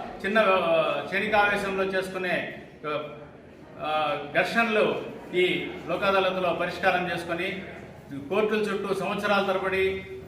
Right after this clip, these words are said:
తిరిగే పని లేకుండా చేసుకోవాలని చెప్పేసి విజ్ఞప్తి చేస్తున్నాను. అదేవిధంగా జనరల్గా కోర్టులో ఏదైనా డైరెక్ట్గా మీరు ఏదైనా కోర్టులో కేసులు జరిగేటప్పుడు గౌరవ జడ్జి గారిని డైరెక్ట్గా మీరు మాట్లాడడానికి అవకాశం లేదు.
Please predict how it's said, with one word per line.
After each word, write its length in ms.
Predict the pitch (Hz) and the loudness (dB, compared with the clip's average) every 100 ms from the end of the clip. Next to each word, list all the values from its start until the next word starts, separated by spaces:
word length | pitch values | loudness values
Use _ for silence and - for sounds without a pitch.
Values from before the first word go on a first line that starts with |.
| 190 | 0
తిరిగే 300 | 190 202 196 | 2 4 2
పని 180 | 180 | 2
లేకుండా 680 | 190 190 190 180 170 131 - 175 | 2 2 2 2 4 2 0 -4
చేసుకోవాలని 500 | 175 180 175 170 165 | -2 0 2 2 -2
చెప్పేసి 300 | 165 170 160 | -4 -8 -8
విజ్ఞప్తి 320 | 156 175 175 | -6 -6 -4
చేస్తున్నాను. 380 | 170 185 175 196 | -4 0 0 4
అదేవిధంగా 680 | 214 214 214 208 214 - - - | 4 2 4 2 2 -2 -10 -4
జనరల్గా 760 | 170 226 233 226 190 180 - - | 0 2 4 6 6 6 2 -2
కోర్టులో 720 | 214 220 226 220 202 - - - - - | -2 -2 0 2 4 4 0 -4 -10 -6
ఏదైనా 540 | 175 220 220 220 220 - - 147 | 0 2 2 2 -2 -6 -10 -2
డైరెక్ట్గా 380 | 170 214 220 220 | 2 4 2 0
మీరు 180 | 214 202 | 0 2
ఏదైనా 260 | 202 208 | 2 0
కోర్టులో 340 | 202 208 214 214 | 0 -2 -2 -2
కేసులు 340 | 208 214 208 | 0 0 0
జరిగేటప్పుడు 840 | 202 196 202 202 196 185 185 185 - - - | 0 0 0 -2 0 0 0 -2 -8 -10 -2
గౌరవ 240 | 170 220 226 | 2 4 4
జడ్జి 320 | 214 196 214 | 2 0 4
గారిని 240 | 226 220 | 4 4
డైరెక్ట్గా 360 | 196 208 214 220 | 4 4 4 0
మీరు 160 | 214 | 0
మాట్లాడడానికి 580 | 190 208 208 214 202 190 | 2 2 4 4 2 0
అవకాశం 440 | 185 196 202 185 170 | 0 2 2 0 -2
లేదు. 180 | 160 | -2